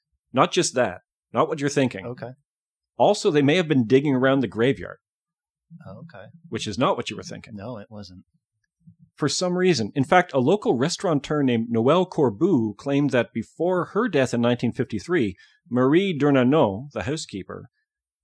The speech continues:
Speaker 1: had told Corbu a secret shared by her and Father Saunière that there were treasures beyond imagination buried in that churchyard.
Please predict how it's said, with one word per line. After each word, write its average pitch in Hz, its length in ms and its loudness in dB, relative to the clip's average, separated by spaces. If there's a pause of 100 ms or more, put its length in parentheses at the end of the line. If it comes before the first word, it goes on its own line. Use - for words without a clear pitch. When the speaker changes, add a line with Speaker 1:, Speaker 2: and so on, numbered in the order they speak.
Speaker 1:
had 113 200 -6
told 170 280 -2
Corbu 147 520 2 (100)
a 107 80 -6
secret - 720 -4 (100)
shared 127 340 0
by 113 160 0
her 139 300 0
and 120 220 -4
Father 135 340 2
Saunière 117 680 0 (600)
that - 160 -6
there 123 140 0
were 110 180 -2
treasures 156 560 -4
beyond 123 460 -2
imagination 110 840 -4
buried 104 380 -4
in 98 140 -10
that 87 140 -14
churchyard. 98 420 -16